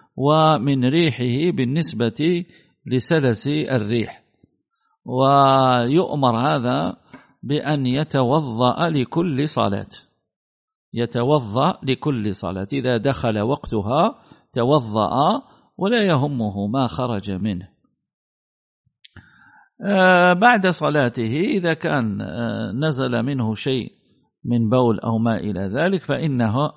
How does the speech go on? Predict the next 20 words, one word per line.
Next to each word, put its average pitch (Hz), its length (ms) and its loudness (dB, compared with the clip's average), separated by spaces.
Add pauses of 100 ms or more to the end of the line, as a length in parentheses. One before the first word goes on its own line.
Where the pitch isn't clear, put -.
فإنه 123 760 -2
يزيله 113 680 0 (520)
لما 123 680 0
يستقبل 113 720 -2 (320)
من 143 280 2
الصلاة، 120 600 2 (640)
و-، 147 600 2
وهكذا 127 760 4
يجتهد 143 500 -2
في 113 200 -2
هذا 113 260 0
ال-، 98 240 -6
الأمر 139 540 -2 (560)
على 131 560 2 (180)
ما 123 260 0
يقدر 120 500 -2
عليه، 80 480 -4 (460)
لأن 120 320 -2
القدرة 131 760 -2
مناط 120 460 0